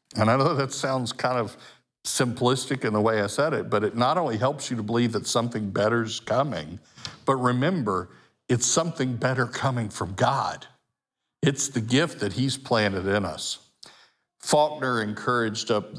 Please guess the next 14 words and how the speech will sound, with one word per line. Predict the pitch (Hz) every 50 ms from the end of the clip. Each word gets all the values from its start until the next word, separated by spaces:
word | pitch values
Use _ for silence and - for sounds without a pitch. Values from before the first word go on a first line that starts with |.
| - -
you | 120
know, | 110 104 95
placing | - - 123 113 110 - - 101 101 101
us, | 95 95 - - - - - _ - - - 98 -
placing | - 123 113 107 - - 107 98 98
our | 92 90
sights | - - 110 98 98 95 -
in | 90 87
hope. | 90 104 92 92 -
He | 104 98
says, | - - 120 110 120
"You | 117 113
cannot | 117 - - 165 175 190 196 190 185 190
swim | - - - 131 131 131 127 127 127 127 127 123